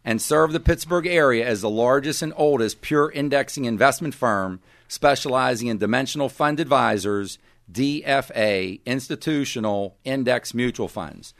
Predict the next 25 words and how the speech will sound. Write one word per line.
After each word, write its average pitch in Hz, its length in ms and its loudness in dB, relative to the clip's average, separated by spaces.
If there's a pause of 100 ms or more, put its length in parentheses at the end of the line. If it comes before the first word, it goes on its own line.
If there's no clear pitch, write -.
(260)
We 120 100 -4
custody 127 380 2
our 113 120 4
clients' 123 400 0
assets 139 500 0
at 123 80 -8
some 127 160 -4
of 110 60 -4
the 104 80 0
largest 127 420 2
and 139 120 -8
safest 135 540 -2
tarp 147 380 0
and 101 160 -6
bailout-free 131 680 0
custodians 143 680 -2
in 117 60 -4
the 110 60 -2
United 117 440 -2
States, - 560 -4 (400)
T 123 180 0
D 120 120 0
Ameritrade, 147 880 0 (320)
Fidelity 139 560 2
Investments, 143 760 0